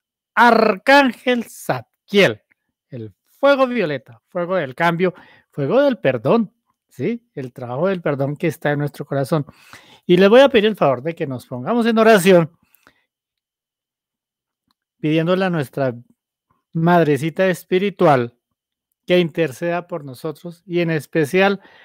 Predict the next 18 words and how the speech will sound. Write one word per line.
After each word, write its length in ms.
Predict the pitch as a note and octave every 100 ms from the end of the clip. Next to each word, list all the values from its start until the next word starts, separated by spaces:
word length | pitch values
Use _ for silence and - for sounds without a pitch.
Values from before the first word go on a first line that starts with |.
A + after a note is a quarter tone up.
| - _
por 240 | G3 F#3+
todos 340 | E3+ - A3 A#3
los 180 | A#3 -
familiares 760 | F#3 D#3+ D3+ D#3+ B2+ - _ _
y 100 | D#3
amigos 480 | C#3 D#3+ E3 F#3 -
que 300 | - C#3 C3
en 80 | C#3
este 300 | D#3+ - G#3
momento 500 | F3 D3 C3+ - - _ _ _
se 220 | - F3+
encuentran 520 | E3 F#3 F#3+ F#3 G#3
atravesando 800 | G3 F#3 D#3 C3+ - E3+ C#3 A2 _ _ _ _
por 160 | D#3+ D3
un 140 | C#3+
episodio 640 | E3 D3+ B2+ C#3 C3 C3+
de 180 | C#3+ C3
enfermedad. 800 | A#2+ A2+ B2 A2+ A2 C3 B2+ -